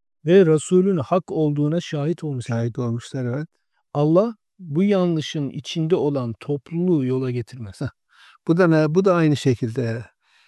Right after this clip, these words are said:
Speaker 2: Peki onların cezası ne?
Speaker 1: Onların cezası Allah, melekler ve bütün insanlar tarafından lanetlenmek,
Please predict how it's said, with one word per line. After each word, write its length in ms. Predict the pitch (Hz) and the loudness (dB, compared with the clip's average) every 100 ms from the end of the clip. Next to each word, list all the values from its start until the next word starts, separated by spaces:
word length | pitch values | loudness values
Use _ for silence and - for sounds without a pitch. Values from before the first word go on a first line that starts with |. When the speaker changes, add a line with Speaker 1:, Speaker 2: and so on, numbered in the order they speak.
| _ _ | _ _
Speaker 2:
Peki 240 | 185 180 | 4 6
onların 480 | 147 156 196 214 175 | 0 0 0 2 2
cezası 540 | 143 143 160 165 180 | 2 2 2 0 -2
ne? 140 | 151 190 - _ _ _ _ | -4 -6 -10 _ _ _ _
Speaker 1:
Onların 440 | 139 147 170 214 | -6 0 2 4
cezası 640 | 190 180 180 175 - 233 226 _ _ | 4 4 4 2 0 -6 -6 _ _
Allah, 400 | 139 143 151 196 196 _ _ _ _ | -4 0 2 0 -2 _ _ _ _
melekler 720 | 147 147 156 - 170 202 - | -4 -2 -2 0 0 0 -6
ve 240 | 147 156 139 | -2 -2 0
bütün 320 | 156 - 247 | -4 -2 -4
insanlar 680 | - 175 165 165 160 160 131 | 0 -2 0 -2 -2 -2 -4
tarafından 840 | - 165 165 160 147 165 160 143 | -2 0 0 0 -2 -2 0 0
lanetlenmek, 1040 | 143 143 151 156 - 156 147 147 202 - | 2 2 2 -2 -2 0 0 0 -2 -4